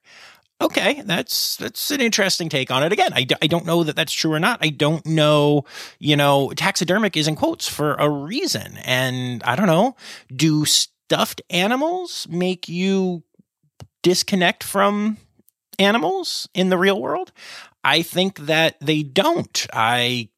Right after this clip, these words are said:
think that having a stuffed red panda constantly reminds me how much I love real red pandas.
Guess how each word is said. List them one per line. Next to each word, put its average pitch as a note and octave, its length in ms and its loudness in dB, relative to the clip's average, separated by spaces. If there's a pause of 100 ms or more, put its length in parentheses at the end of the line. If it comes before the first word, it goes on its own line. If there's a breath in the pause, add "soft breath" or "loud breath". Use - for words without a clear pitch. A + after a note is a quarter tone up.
(100)
think C#3 240 -4
that C#3+ 140 0
having C3+ 300 0
a C3+ 120 2
stuffed - 460 -2
red C#3 260 0
panda D3 320 2
constantly C3 500 -4
reminds C3 460 0
me C#3 120 -2
how B2+ 280 -4
much C3+ 380 -2
I C3 420 2
love C#3+ 480 -2
real D3 360 -6
red G2+ 260 0
pandas. E2+ 600 -6